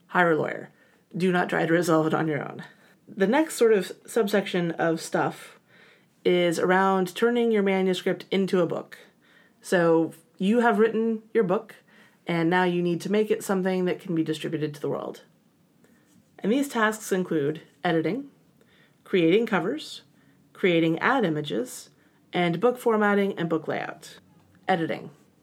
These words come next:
Should you hire an editor? What do you think, Kay?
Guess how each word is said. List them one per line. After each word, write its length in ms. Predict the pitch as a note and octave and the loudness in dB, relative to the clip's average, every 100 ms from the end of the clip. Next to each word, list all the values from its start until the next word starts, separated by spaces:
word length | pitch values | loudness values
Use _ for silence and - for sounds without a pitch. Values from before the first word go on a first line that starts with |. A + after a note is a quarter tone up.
| _ _ _ _ _ _ _ _ _ | _ _ _ _ _ _ _ _ _
Should 320 | - C4 A#3+ | -6 -4 -2
you 200 | B3+ B3 | -2 0
hire 340 | G#3+ G#3+ A3 A3+ | 2 0 0 -2
an 240 | G3+ G3 | -2 -4
editor? 460 | F3 E3 D3 - - _ _ _ _ _ _ _ _ _ _ _ _ _ _ - - - _ - _ _ _ _ _ _ _ - - - | -4 -4 -4 -8 -12 _ _ _ _ _ _ _ _ _ _ _ _ _ _ -18 -18 -20 _ -20 _ _ _ _ _ _ _ -14 -12 -2
What 120 | G4 | 2
do 60 | E4+ | 4
you 200 | E4 - | 4 2
think, 200 | E3 D3 | 0 -2
Kay? 300 | E3+ B3 | -2 -2